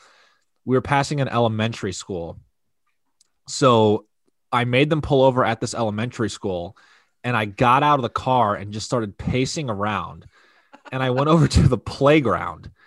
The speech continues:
and was just, like, walking in circles, like, freaking out, like, dead ass thinking I was gonna die. And I remember literally just, like, looking up at the sky, and I was like, "God,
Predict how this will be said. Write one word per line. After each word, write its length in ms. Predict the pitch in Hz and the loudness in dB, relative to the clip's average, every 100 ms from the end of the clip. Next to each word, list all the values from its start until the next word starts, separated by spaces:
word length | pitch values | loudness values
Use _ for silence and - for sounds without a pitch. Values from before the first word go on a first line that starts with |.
| _ _ - | _ _ -6
and 200 | 127 123 | -2 0
was 180 | 120 | 0
just, 320 | 135 123 - 135 | 0 -2 -4 -6
like, 240 | 110 95 | -6 -6
walking 580 | 107 101 120 127 - 143 | -12 -2 2 2 0 -8
in 120 | 107 | -10
circles, 580 | 104 123 117 - 123 107 | -6 -4 -2 0 0 0
like, 140 | 101 - | -4 -8
freaking 600 | - 117 120 127 135 113 | -8 -2 0 -2 -6 -6
out, 480 | 104 104 104 107 113 | -2 0 -2 -4 -6
like, 240 | 98 95 _ 104 101 | -8 -8 _ -20 -6
dead 240 | 117 123 | 0 2
ass 280 | 117 117 110 | 2 0 -4
thinking 360 | - 110 110 101 | -8 -12 -10 -8
I 80 | 98 | -8
was 100 | 98 | -8
gonna 160 | 95 | -12
die. 520 | 92 92 90 82 87 _ _ _ _ _ _ - | -8 -6 -4 -6 -14 _ _ _ _ _ _ -10
And 100 | 117 | -4
I 60 | 123 | -4
remember 580 | 123 120 117 110 107 _ _ - | -2 0 0 0 -4 _ _ -12
literally 380 | 131 143 160 139 | -2 0 0 0
just, 220 | 131 - | -4 -6
like, 240 | 123 110 _ - | -6 -6 _ -16
looking 460 | 104 113 127 143 123 | -8 -4 -4 -4 -8
up 120 | 120 | -8
at 80 | 107 | -10
the 60 | 113 | -14
sky, 520 | - 101 92 85 85 | -8 -6 -6 -10 -16
and 80 | 107 | -16
I 80 | 104 | -14
was 120 | 95 | -12
like, 260 | 92 107 101 | -14 -12 -6
"God, 480 | 107 104 104 104 | -2 0 -2 -8